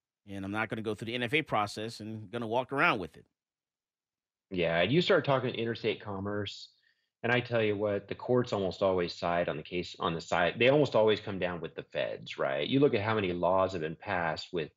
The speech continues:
Speaker 2: interstate commerce as their backbone. It's like, it's almost an unlimited power to the federal government in some cases. I, it would make me nervous.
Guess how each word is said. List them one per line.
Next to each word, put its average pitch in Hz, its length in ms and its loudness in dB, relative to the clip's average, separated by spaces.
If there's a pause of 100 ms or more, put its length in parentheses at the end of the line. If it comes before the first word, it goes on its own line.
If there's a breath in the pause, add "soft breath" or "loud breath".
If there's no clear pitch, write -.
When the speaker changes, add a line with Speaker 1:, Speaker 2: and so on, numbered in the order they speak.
Speaker 2:
interstate 95 480 0
commerce 87 460 -2
as 78 100 -6
their 76 140 0
backbone. 67 800 -2 (680 soft breath)
It's - 80 0
like, 92 200 4
it's 101 140 0
almost 127 280 4
an 95 220 -4
unlimited 98 600 -2
power 82 340 0
to 69 80 -4
the 76 60 -8
federal 76 280 0
government 73 440 -2
in 73 80 -12
some 65 220 -6
cases. 64 420 -4
I, 104 120 6
it 123 160 4
would 113 160 6
make 87 220 0
me 80 140 -2
nervous. 65 720 -4